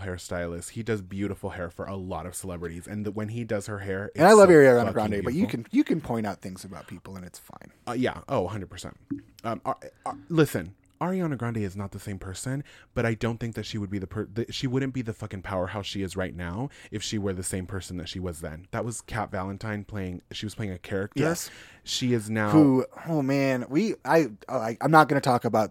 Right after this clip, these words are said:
Speaker 2: what, what that, what happened on that set of that show. I'm
Speaker 1: Yeah,
Speaker 2: not gonna
Speaker 1: don't.
Speaker 2: talk about it 'cause it's, it's just a bummer. But
Speaker 1: And she wasn't
Speaker 2: look up
Speaker 1: my
Speaker 2: Dan Schneider and what happened on that show.
Speaker 1: She wasn't my favorite,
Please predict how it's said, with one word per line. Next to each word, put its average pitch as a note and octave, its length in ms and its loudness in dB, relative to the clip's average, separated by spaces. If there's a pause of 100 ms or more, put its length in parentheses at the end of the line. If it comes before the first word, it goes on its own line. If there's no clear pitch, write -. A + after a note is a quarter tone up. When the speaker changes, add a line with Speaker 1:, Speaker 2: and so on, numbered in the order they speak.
Speaker 2:
what, A2+ 260 0 (280)
what A2+ 260 -2
that, F#2 200 -6
what G#2+ 160 -2
happened F2+ 500 -10
on F#2+ 100 -8
that F#2 140 -12
set F2+ 200 -8
of D#2+ 80 -18
that F2+ 120 -12
show. - 600 -8
I'm C3+ 160 -2
Speaker 1:
Yeah, C3+ 80 2
Speaker 2:
not C3 180 4
gonna C#3 80 0
Speaker 1:
don't. B2+ 100 0
Speaker 2:
talk A#2 200 0
about A#2 220 2
it A2 60 -2
'cause A2+ 160 -8
it's, - 200 -8
it's B2+ 280 -4
just B2+ 220 0
a A#2+ 40 0
bummer. F#2+ 380 -10
But - 180 -2 (120)
Speaker 1:
And D3 160 4
she - 180 2
wasn't D3+ 320 6
Speaker 2:
look F3+ 80 12
up C#3+ 60 6
Speaker 1:
my D3+ 40 10
Speaker 2:
Dan D3 140 8
Schneider C3 480 8
and A#2+ 180 2
what A2+ 140 2
happened G#2+ 300 -2
on F#2 100 -4
that E2+ 120 -10
show. - 120 -16 (180)
Speaker 1:
She D#3 200 2
wasn't D3+ 320 4
my C#3+ 160 0
favorite, A2 720 0